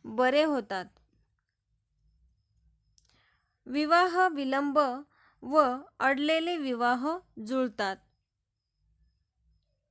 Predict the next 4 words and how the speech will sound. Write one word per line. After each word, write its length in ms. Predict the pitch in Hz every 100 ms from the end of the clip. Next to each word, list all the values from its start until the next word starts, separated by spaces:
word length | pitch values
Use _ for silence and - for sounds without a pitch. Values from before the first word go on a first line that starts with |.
| _ _ _ _ _ _ -
तुमच्या 440 | 294 294 277 359
घरात 380 | 339 392 339 262 - _ _
आर्थिक 500 | 233 262 269 359 381 _
उत्कर्ष 680 | 247 254 _ - 320 330 -